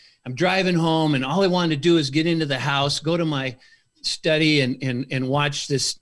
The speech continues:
T V show that I love. And it was a rerun, by the way. And he said, so I, so I get into the house and I sit down and my fifteen-year-old son walks in and he goes, "Dad, can,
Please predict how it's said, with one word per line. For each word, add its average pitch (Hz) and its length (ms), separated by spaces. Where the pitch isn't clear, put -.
T 160 160
V 131 160
show 110 320
that 110 140
I 107 80
love. 98 460
And 151 120
it 156 60
was 151 160
a 135 60
rerun, 120 520
by 98 200
the 101 100
way. 98 260
And 156 80
he 156 80
said, 165 260
so 160 180
I, 135 240
so - 140
I 117 80
get 160 260
into 202 200
the 165 80
house 147 420
and 120 80
I 104 60
sit - 320
down 151 260
and 120 100
my 98 140
fifteen-year-old 170 920
son 147 320
walks 131 420
in 135 120
and 127 100
he 120 60
goes, 117 240
"Dad, 165 300
can, 143 260